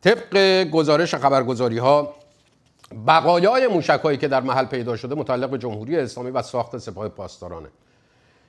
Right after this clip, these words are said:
شنبه حمله شد. دوشنبه تیم مشاور امنیت ملی کاخ سفید نتیجهٔ بررسی‌ها و ارزیابی‌های خودشون به رئیس جمهور آمریکا دادن که چگونگی انجام گزینه‌های مختلف علیه جمهوری اسلامی رو مطرح بکنه،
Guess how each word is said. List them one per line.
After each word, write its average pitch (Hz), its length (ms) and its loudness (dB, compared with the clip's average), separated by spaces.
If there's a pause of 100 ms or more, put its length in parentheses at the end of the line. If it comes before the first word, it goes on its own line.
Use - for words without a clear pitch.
شنبه 170 600 2
حمله 165 340 0
شد. 208 300 0 (640)
دوشنبه 165 520 0
تیم 180 240 -4
مشاور 160 400 0
امنیت 151 340 0
ملی 151 260 -2
کاخ 135 240 -2
سفید 147 440 -4
نتیجهٔ 143 340 -2
بررسی‌ها 147 480 -2
و 147 40 0
ارزیابی‌های 139 600 0
خودشون 143 400 -8
به 135 80 -6
رئیس 127 180 -4
جمهور 131 240 -6
آمریکا 123 320 -4
دادن 180 380 0
که 190 420 0
چگونگی 151 760 -4 (140)
انجام 180 720 0 (380)
گزینه‌های 165 600 2
مختلف 170 420 0
علیه 131 240 -2
جمهوری 110 360 -8
اسلامی 110 280 -12
رو 135 120 -8
مطرح 104 240 -4
بکنه، 82 320 -16